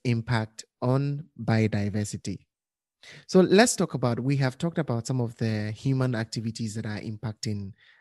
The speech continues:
biodiversity, and we have discussed this. It, it's been an interesting, uh, discussion. I just want us to specifically dive into climate change. As an ecologist, how would you define climate change?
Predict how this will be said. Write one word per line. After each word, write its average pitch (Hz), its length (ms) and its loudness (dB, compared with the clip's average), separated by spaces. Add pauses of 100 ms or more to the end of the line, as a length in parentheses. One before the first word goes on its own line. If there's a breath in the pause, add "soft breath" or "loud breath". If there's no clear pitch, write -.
(140 soft breath)
biodiversity, 101 920 -2 (200)
and 110 160 -4
we 117 100 -2
have 110 220 -4 (220)
discussed 123 500 -2
this. 117 220 -4
It, 117 240 -6
it's 139 160 -6
been 170 240 0
an 123 160 2
interesting, 107 680 0
uh, 104 280 -4
discussion. 101 580 -8 (480 loud breath)
I 139 80 2
just 247 160 4
want 175 160 4
us 143 160 2
to 131 140 -2
specifically 127 760 0
dive 117 400 -2
into 107 300 -2
climate 127 500 -2
change. 98 420 -6
As 127 160 -4
an 135 60 0
ecologist, 127 800 -2 (460 loud breath)
how 170 280 2
would 165 240 2
you 135 140 0
define 113 800 -4
climate 101 420 -4
change? - 480 -14